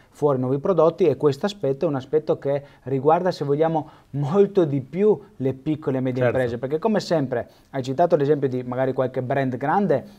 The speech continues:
Speaker 1: che può permettersi anche degli errori, la piccola e media impresa no, quindi questi sono aspetti che riguardano moltissimo le nostre aziende e sono ancora molto ma molto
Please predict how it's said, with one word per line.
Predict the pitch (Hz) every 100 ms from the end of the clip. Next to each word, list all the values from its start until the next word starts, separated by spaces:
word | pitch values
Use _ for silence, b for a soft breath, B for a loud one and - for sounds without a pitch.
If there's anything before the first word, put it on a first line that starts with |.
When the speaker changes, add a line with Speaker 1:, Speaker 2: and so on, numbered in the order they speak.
| -
Speaker 1:
che | 165
può | 160 220
permettersi | 208 170 170 202 208 180 170
anche | 151 147
degli | 143 147
errori, | 147 127
la | 131
piccola | 127 202 165
e |
media | 160 147
impresa | 131 185 190 135 -
no, | 117 135 160 - B
quindi | B 135 131
questi | 190
sono | 143 139
aspetti | 123 180 156
che | -
riguardano | 131 160 156 139
moltissimo | 123 135 139 127 - 214 202 139 127
le | 120
nostre | 117 117 127
aziende | 117 143 170 214 208
e | 139
sono | 160
ancora | 156 139 190 170
molto | 135 135 156 165
ma | 165
molto | 117 120 120 147 131 113